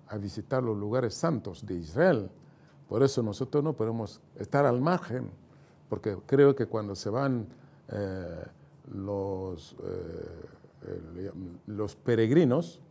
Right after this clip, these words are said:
deberían de tener alguien que les acoge, un embajador, para que si algo le ocurre, que haya una autoridad diplomática, eh, de Guinea Ecuatorial que pueda recibir a la población de Guinea Ecuatorial,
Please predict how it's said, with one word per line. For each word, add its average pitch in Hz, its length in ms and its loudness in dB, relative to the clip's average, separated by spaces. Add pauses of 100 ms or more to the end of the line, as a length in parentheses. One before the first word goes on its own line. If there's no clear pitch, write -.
(340)
deberían 120 400 6
de 147 80 10
tener 139 320 4
alguien 135 460 4 (680)
que 113 100 -2
les 107 240 -2
acoge, - 440 -4 (400)
un 147 180 4
embajador, 117 600 2 (580)
para 107 200 0
que 92 120 -8
si 120 160 0
algo 143 200 6
le 123 100 6
ocurre, 127 420 0 (580)
que - 80 -10
haya 120 220 4
una 120 180 2
autoridad 101 560 -2
diplomática, 117 840 -4 (540)
eh, 92 80 -14
de 95 120 -4
Guinea 104 260 2
Ecuatorial 120 540 0 (400)
que 95 100 -6
pueda 127 240 4
recibir 110 440 0
a 107 60 0
la 95 120 -2
población 90 480 -6
de 98 80 -6
Guinea 95 260 -6
Ecuatorial, 101 640 -6